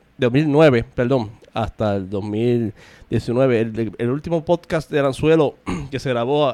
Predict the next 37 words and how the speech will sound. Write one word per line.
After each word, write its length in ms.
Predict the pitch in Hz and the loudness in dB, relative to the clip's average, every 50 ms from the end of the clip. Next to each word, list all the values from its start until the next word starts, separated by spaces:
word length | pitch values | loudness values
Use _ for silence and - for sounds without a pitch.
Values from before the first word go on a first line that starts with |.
| - - | -4 -6
en 120 | 131 123 | -8 -8
aquella 360 | 117 - 139 135 139 139 143 | -6 -6 -4 -2 -2 -2 -2
época, 300 | 147 147 147 139 127 120 | -2 -4 -6 -6 -4 -6
aquella 400 | 113 113 123 123 127 127 123 127 | -6 -4 -6 -4 -4 -4 -4 -4
década, 400 | 135 151 143 135 127 113 104 101 - _ _ - - - _ _ _ _ _ _ _ _ _ _ _ | -4 -4 -2 -2 -2 -2 -4 -6 -10 _ _ -20 -20 -20 _ _ _ _ _ _ _ _ _ _ _
fue 120 | - 131 | -4 -4
en 60 | 127 | -2
septiembre 680 | - 143 131 - - - 151 156 156 135 120 110 110 117 - _ _ _ _ _ - - | -2 -2 -2 -2 -2 -2 0 0 0 0 -2 -4 -4 -6 -10 _ _ _ _ _ -20 -12
de 180 | 156 123 117 | -6 -4 -4
dos 160 | 113 113 113 120 | -4 -4 -6 -6
mil 160 | 123 123 127 | -8 -8 -6
diez, 220 | 131 135 131 - 139 131 - - - | -6 -6 -6 -8 -10 -12 -12 -10 -8
dos 120 | - 117 | -6 -4
mil 120 | 120 131 139 | -4 -2 -2
nueve. 340 | 147 156 139 120 117 135 - - - - - | 0 0 0 0 -2 -4 -8 -14 -20 -20 -20
Entonces, 280 | - 110 123 - 175 - | -16 -16 -12 -10 -10 -10
pues 120 | - 117 101 | -10 -8 -8
vamos 200 | - 110 120 131 | -6 -6 -4 -4
a 20 | |
hacer 160 | 123 - 147 | -4 -4 -4
un 140 | 139 147 143 | -6 -4 -4
recuento 400 | 143 127 - 143 170 175 - 139 | -6 -4 -4 -6 -6 -6 -6 -4
que 80 | 120 113 | -4 -4
lo 120 | 113 117 | -4 -4
que 200 | 120 151 - 131 | -6 -6 -6 -4
ha 60 | 123 | -2
pasado 340 | - 135 123 - 143 143 143 | -2 -2 0 2 2 2 2
de 80 | 139 135 | 2 0
aquí 260 | 139 - - 139 135 | 0 -2 -6 -8 -6
para 160 | - 147 143 | -2 0 0
allá, 220 | 139 147 170 185 - - - - - - - - - - _ _ | 2 2 0 0 -2 -4 -12 -20 -20 -20 -20 -20 -20 -20 _ _
de 100 | 135 127 | -4 -4
allá 200 | 120 120 131 147 | -2 -2 -2 -2
para 140 | 175 160 151 | -2 -2 -2
acá, 100 | 180 185 | -2 -2
mejor 160 | 151 131 151 | -4 -4 -4
dicho. 160 | 156 147 131 | -6 -8 -10